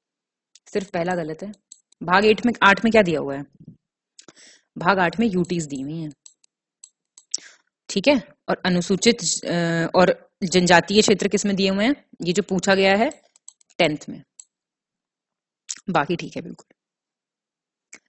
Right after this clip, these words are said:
चलिए, निम्नलिखित में से गलत विकल्प का चयन करें, select the incorrect option। उन्नीस सौ पैंतीस के भारत सरकार अधिनियम के प्रावधानों के तहत उन्नीस सौ इक्कीस में पहली बार लोक लेखा समिति की स्थापना की गई थी। Public Accounts Committee was set up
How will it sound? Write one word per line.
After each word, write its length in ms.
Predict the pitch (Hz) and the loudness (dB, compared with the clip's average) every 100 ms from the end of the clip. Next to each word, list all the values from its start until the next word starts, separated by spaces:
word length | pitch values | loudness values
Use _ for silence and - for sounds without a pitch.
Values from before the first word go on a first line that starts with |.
| _ _ _ - | _ _ _ -16
चलिए, 520 | - 151 147 113 - _ _ _ | -10 -8 -8 -10 -14 _ _ _
निम्नलिखित 380 | 185 196 196 247 196 | -4 -2 -2 -4 -4
में 60 | |
से 140 | 185 220 | -4 0
गलत 280 | 185 196 196 | 2 0 0
विकल्प 260 | 175 160 170 | -4 -4 -4
का 80 | |
चयन 220 | 160 156 147 | -6 -6 -6
करें, 180 | 165 | -6
select 260 | 226 196 175 | -4 -4 -2
the 140 | 185 202 | -2 -2
incorrect 460 | 185 156 - 233 | -2 -4 -4 -8
option। 320 | - - - | -8 -12 -12
उन्नीस 220 | - 185 180 | -8 -4 -4
सौ 80 | |
पैंतीस 420 | 233 196 170 226 - | -2 -2 -2 -2 0
के 160 | 208 | 0
भारत 280 | 185 165 175 | 0 -2 -2
सरकार 280 | 196 175 185 | -2 -2 -2
अधिनियम 360 | 156 160 160 | -4 -6 -6
के 100 | 170 | -4
प्रावधानों 500 | 202 175 143 151 165 | -2 -2 -4 -6 -8
के 100 | 185 | -8
तहत 320 | 180 143 214 - | -6 -2 -2 -2
उन्नीस 220 | 170 165 | -6 -8
सौ 100 | - - | -10 -10
इक्कीस 340 | - 185 - | -6 -6 -4
में 140 | 180 262 - - - | -8 -8 -14 -20 -6
पहली 280 | 185 202 269 | 0 2 2
बार 280 | 180 160 202 | 2 0 0
लोक 260 | 185 202 | 0 2
लेखा 200 | 202 170 | 0 -4
समिति 340 | 185 165 151 160 | -4 -8 -8 -6
की 120 | 220 | -6
स्थापना 340 | - 160 180 | -4 -4 -4
की 160 | 196 202 | -6 -4
गई 140 | 147 | -4
थी। 100 | 123 | -6
Public 300 | - 160 175 | -6 -6 -4
Accounts 280 | 190 180 180 | -4 -4 -6
Committee 360 | 170 160 202 214 | -8 -6 -4 -4
was 140 | 196 180 | -2 -4
set 100 | |
up 100 | 196 | -4